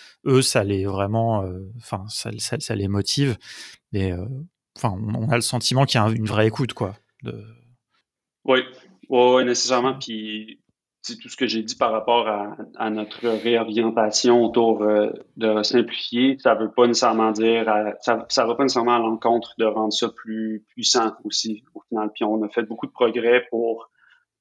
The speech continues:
Speaker 2: <clears throat> essayer de, d'explorer qu'est-ce qu'un écosystème de plugins pour Glide pourrait, pourrait être. Euh, on a une,
Speaker 1: Mhm.
Speaker 2: une page sur notre site web qui en présente quelques-uns, qui utilise nos, euh, nos, nos colonnes spéciales, nos colonnes, euh,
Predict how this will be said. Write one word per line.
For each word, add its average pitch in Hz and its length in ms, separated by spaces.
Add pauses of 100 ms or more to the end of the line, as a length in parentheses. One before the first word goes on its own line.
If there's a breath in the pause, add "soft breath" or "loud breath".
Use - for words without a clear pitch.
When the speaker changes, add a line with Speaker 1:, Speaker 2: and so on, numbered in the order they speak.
(120)
Speaker 2:
<clears throat> - 280
essayer 127 300
de, 113 440
d'explorer 120 540
qu'est-ce - 200
qu'un 113 600
écosystème 117 800
de 107 80
plugins 113 600
pour 110 200
Glide 110 340
pourrait, 107 380 (400 soft breath)
pourrait 107 440
être. - 320
Euh, 110 60
on 101 440
a 104 60
une, 104 60
Speaker 1:
Mhm. 131 240
Speaker 2:
une 104 100
page 117 260
sur 117 80
notre 104 120
site 110 160
web 110 140
qui - 80
en 107 80
présente 107 340
quelques-uns, 117 440 (380 loud breath)
qui 127 100
utilise 117 520
nos, 107 340
euh, 104 160 (480)
nos, 107 300
nos 110 160
colonnes 117 540
spéciales, 113 500
nos 107 100
colonnes, 110 460
euh, 104 320